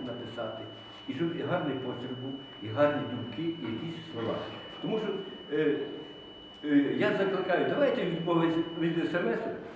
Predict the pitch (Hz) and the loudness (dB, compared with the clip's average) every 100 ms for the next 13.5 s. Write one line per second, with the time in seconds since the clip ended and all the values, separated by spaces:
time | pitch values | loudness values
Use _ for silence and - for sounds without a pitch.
0 | - 120 - 247 240 147 139 - 156 - | -4 -2 0 -2 0 0 0 -2 -4 0
1 | 165 160 143 - - 151 151 147 185 185 | 0 2 -2 -4 -6 0 2 4 4 4
2 | - 123 131 135 131 - 151 156 127 127 | 2 0 -2 -2 -4 -6 -6 -6 -10 -8
3 | 139 135 - 123 123 196 170 123 139 131 | -6 -8 -10 -8 -4 -2 -2 -2 -2 0
4 | - - - - 214 254 190 - 233 - | 0 0 -2 -4 2 2 4 2 0 0
5 | 202 - 180 156 - - - - - - | -2 0 0 2 0 -8 -12 -14 -16 -18
6 | - - - 226 233 214 175 190 185 185 | -20 -18 -14 -2 2 2 2 2 2 2
7 | 202 220 - - - - - - - 156 | 2 2 2 -2 -4 -8 -8 -8 -4 -2
8 | - 160 - - 160 151 156 - 180 - | -2 -4 -6 -6 -4 -2 -4 -4 -6 -6
9 | 165 165 143 139 131 123 127 - - - | -6 -6 -6 -6 -6 -6 -4 -6 -8 -10
10 | - - - - 214 220 226 220 - - | -14 -14 -12 -4 -2 0 0 -2 -6 -12
11 | - 180 175 175 - - - - - - | -2 2 4 4 2 -2 -4 -10 -14 -16
12 | - - - - 220 233 214 190 - - | -16 -18 -18 -12 -4 0 0 0 -4 -8
13 | - 165 - - | -8 -2 0 0